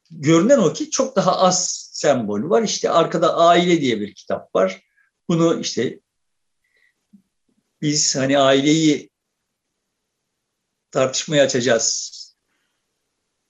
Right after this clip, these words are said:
diye de yorumlayabiliriz. Başka türlü de yorumlayabiliriz. Bir,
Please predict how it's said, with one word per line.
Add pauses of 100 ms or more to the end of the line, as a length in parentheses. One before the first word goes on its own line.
(680)
diye
de
yorumlayabiliriz.
Başka
türlü
de
yorumlayabiliriz.
Bir,